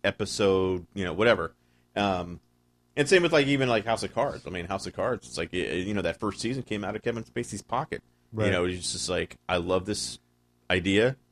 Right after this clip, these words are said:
Speaker 1: Let's run with it and see what happens. People might get into it. People might not get into it." Biggest fucking hit ever
Speaker 2: Mm-hmm.
Speaker 1: on,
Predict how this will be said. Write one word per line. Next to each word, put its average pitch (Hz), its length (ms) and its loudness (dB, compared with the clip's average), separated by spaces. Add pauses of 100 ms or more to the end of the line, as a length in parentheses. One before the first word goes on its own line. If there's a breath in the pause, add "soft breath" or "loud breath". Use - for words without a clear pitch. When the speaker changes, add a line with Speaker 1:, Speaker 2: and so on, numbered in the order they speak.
(300)
Speaker 1:
Let's 95 240 -2
run 95 220 0
with 104 160 -2
it 113 180 -2
and 90 100 -6
see 98 160 -2
what 87 140 0
happens. 113 500 -6 (260)
People 101 260 -4
might 95 200 0
get 104 120 -2
into 107 280 0
it. 110 120 0
People 95 240 -2
might 92 240 -4
not 95 160 -6
get 107 100 -2
into 110 340 -2
it." 113 120 -4 (500)
Biggest 101 320 0
fucking 98 240 -4
hit 95 280 -2
ever 92 320 0
Speaker 2:
Mm-hmm. 113 160 -8
Speaker 1:
on, 87 340 -4